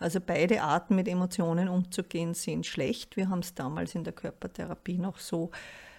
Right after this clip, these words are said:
in den achtziger Jahren, sage ich mal, schon noch, aber es war halt so die Therapie damals, dass man jetzt ganz viel ausagiert hat, dass sie immer so besonders gut war, wenn man alles rausgeschrien, gebrüllt hat und so weiter. Und,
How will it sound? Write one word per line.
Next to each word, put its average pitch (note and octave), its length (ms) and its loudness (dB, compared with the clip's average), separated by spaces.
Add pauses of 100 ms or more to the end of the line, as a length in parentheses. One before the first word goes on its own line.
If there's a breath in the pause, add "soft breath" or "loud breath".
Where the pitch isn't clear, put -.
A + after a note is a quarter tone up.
(680 loud breath)
in E3 100 -4
den D#3 140 -6
achtziger - 460 -2
Jahren, D#3+ 380 4
sage F#3 240 4
ich F3+ 60 6
mal, F3 300 8
schon F3 300 0
noch, F3+ 220 2
aber E3 480 2
es - 220 -10
war D#3 160 -2
halt E3 160 -2
so - 160 -4
die E3 160 -6
Therapie E3+ 420 -2
damals, F3+ 520 2
dass D#3+ 160 -4
man E3 100 0
jetzt - 300 -6 (380)
ganz F3+ 260 0
viel E3+ 160 2
ausagiert E3+ 480 2
hat, E3 180 -2
dass D#3+ 140 -4
sie F3 100 -2
immer F3 240 0 (480 loud breath)
so - 160 -2
besonders F3+ 460 4
gut G#3 260 2
war, E3+ 120 10
wenn E3+ 100 8
man E3 100 6
alles E3 240 4
rausgeschrien, E3 920 2
gebrüllt D#3+ 560 2
hat D#3+ 160 0
und D#3 160 -2
so D#3+ 160 -4
weiter. D3+ 480 0
Und, D3+ 300 -4